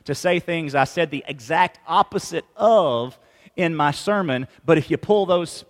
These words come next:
five, ten words out of context, you get to say all sorts of things. Spying to lie. And this,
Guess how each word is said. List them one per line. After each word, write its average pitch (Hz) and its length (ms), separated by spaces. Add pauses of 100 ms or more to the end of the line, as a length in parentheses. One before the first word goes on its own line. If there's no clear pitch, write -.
five, 180 320
ten 175 320
words 170 280
out 151 140
of 151 80
context, 190 580
you 180 60
get - 120
to - 80
say 170 200
all 165 160
sorts 190 260
of 156 100
things. - 420 (720)
Spying 190 840
to 170 180
lie. 151 520 (840)
And 170 160
this, 185 260